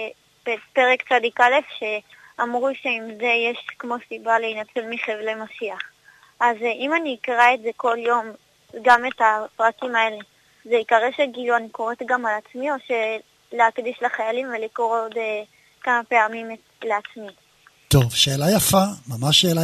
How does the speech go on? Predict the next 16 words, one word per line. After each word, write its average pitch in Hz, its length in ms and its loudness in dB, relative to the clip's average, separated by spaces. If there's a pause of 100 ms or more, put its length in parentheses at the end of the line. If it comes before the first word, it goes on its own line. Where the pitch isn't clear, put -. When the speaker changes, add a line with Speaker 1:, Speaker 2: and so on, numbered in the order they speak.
Speaker 2:
יפה. 139 240 -4
קודם 175 260 0
כל, 190 160 2
אני 147 160 2
מאוד 156 260 2
מעריך 156 360 0
את 151 80 0
זה. 160 140 2 (800)
יש 160 220 8
לך 160 100 4
שמות 147 380 8
של 190 140 6
החיילים 185 380 6
שאת 151 240 2
מזכירה 131 440 4
אותם? 277 320 2